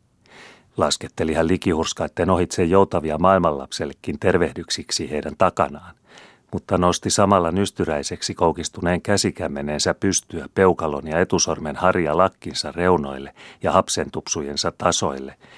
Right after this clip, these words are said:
muka torun nuhteita ja vakavuuden varoituksia Heikille muistutuksiksi turjutellakseen. "Kaksin muka ja oman muorin takana kuitenkin vieraita hameita vilskumassa",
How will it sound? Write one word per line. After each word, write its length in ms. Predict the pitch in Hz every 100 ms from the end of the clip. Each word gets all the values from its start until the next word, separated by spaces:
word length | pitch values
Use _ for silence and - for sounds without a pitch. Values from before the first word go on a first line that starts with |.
| - -
muka 240 | 82 80
torun 420 | - 90 95 76
nuhteita 640 | 78 90 - - 73 - 76
ja 160 | 71
vakavuuden 600 | 90 - 82 69 67 69
varoituksia 760 | 85 87 76 - 78 - 76 67
Heikille 520 | 73 85 71 71 69
muistutuksiksi 920 | 71 85 - 87 - - - - -
turjutellakseen. 1080 | - 82 76 67 - 69 67 - - 98 - - _ _ _ _ _ _ _ _ _ _ _ _ _ _ _ -
"Kaksin 480 | 98 92 - 95 80
muka 320 | 76 - 73
ja 120 | 76
oman 300 | 90 101 82
muorin 440 | 80 87 82 78
takana 400 | 82 87 87 78
kuitenkin 460 | 76 98 82 85 82
vieraita 580 | 107 101 90 71 - 80
hameita 540 | 98 95 78 - 73
vilskumassa", 800 | 95 90 - 82 69 - - -